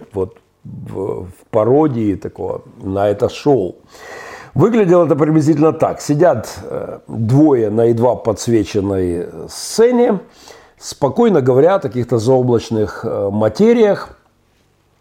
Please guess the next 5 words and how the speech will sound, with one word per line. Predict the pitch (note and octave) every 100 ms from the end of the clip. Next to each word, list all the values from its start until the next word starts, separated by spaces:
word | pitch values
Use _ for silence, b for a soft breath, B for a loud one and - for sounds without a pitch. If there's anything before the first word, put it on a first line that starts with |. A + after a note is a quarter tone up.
| - - -
У | A#2 A2+ G#2+ G#2 F#2+
Гордона | F#2 G#2+ G#2 E3 F#3 D#3+ B2+
сигарета | - A#2 G#2 G2+ A2+ A#2 A2
в | F#2+
руках. | G#2+ G2 E2 C#2+